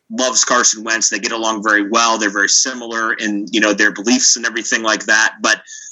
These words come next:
when it comes down to it, I mean, the Colts management and their, their coaching staff, they're getting a little bit more on thin ice. You know, this is, this is now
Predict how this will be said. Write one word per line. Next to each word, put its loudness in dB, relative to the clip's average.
when 2
it -6
comes 0
down -2
to -2
it, -8
I 0
mean, -4
the -4
Colts -2
management 0
and -6
their, 0
their -4
coaching 0
staff, 0
they're 2
getting 0
a 0
little 0
bit 2
more 2
on 2
thin 2
ice. 0
You -6
know, -4
this 0
is, -8
this 0
is -2
now 0